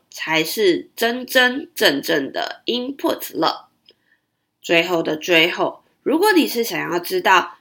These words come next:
有效学习方法的盲人，懊恼记不住所学内容的人，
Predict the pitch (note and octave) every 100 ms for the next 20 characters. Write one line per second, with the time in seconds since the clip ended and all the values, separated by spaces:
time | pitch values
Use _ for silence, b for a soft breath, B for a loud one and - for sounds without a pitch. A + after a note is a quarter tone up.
0 | - F3 E3 F#3+ F#3+ F#3 F3 - G#3 C#4
1 | D4 F#3+ D#3+ D#3+ D3 G#3 C4 G3+ A3+ b
2 | b b b E3 F3 E3 C3 A#2 - -
3 | D3+ E3 - A#3+ G3 F3 E3 - D#3 G3
4 | A#3 E3+ D3+ E3+ E3 E3 F#3+